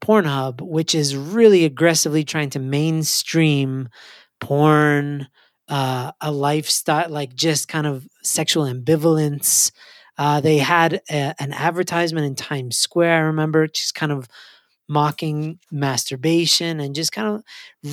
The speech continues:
really lowering humanity's expectations for sex, like, and mainstreaming pornography and just kind of being like, "Guess, get you, get used to us. We're here. Everybody does it," this kind of thing. 'Cause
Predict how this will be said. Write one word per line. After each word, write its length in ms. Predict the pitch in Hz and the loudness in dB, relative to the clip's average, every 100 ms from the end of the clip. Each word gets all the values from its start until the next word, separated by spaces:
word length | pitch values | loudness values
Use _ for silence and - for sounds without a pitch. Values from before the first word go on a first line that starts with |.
| 160 | 0
really 880 | 254 285 285 269 247 233 220 202 185 | 2 4 4 2 2 0 -2 -2 -2
lowering 1040 | 165 156 165 185 180 175 170 160 156 156 | 0 4 6 8 8 6 2 -2 -4 -8
humanity's 800 | 151 - 151 143 143 143 143 135 | -8 -6 -2 -2 -2 -2 -4 -4
expectations 920 | 139 123 - 131 - 147 131 - 123 | -6 -8 -10 -14 -14 -12 -8 -8 -8
for 160 | - 131 | -12 -10
sex, 420 | - 120 123 - | -10 -10 -14 -12
like, 220 | 135 131 - - - - | -12 -12 -20 -20 -20 -6
and 200 | 170 170 | -4 0
mainstreaming 1000 | 170 185 185 170 - 165 156 143 139 123 - _ _ | 2 2 0 -4 -2 0 0 -2 -6 -10 -16 _ _
pornography 540 | - 151 147 135 - 127 | 0 2 2 0 -6 -8
and 100 | 143 | -6
just 160 | 156 | -4
kind 140 | 170 160 | -2 -2
of 40 | |
being 140 | 147 147 | -2 -2
like, 160 | 139 | -2
"Guess, 300 | 135 160 147 - | 0 0 0 -4
get 220 | 170 185 | -2 -2
you, 220 | 160 160 - - | -2 -4 -6 -8
get 280 | 147 175 170 | 0 0 -2
used 340 | 143 151 - - | -6 -4 -4 -4
to 120 | 147 | -4
us. 320 | 139 127 - - - _ - | -4 -4 -6 -8 -20 _ -6
We're 80 | 147 | -6
here. 680 | 127 - 143 143 139 135 131 - _ | -4 -6 -2 0 0 -2 -6 -16 _
Everybody 360 | 147 151 147 143 | -4 0 2 0
does 280 | 131 135 127 | -2 -4 -4
it," 100 | 131 | -6
this 160 | 147 | -6
kind 160 | - 147 | -4 -6
of 60 | 139 | -6
thing. 180 | 135 | -10
'Cause 220 | 135 147 | -6 -6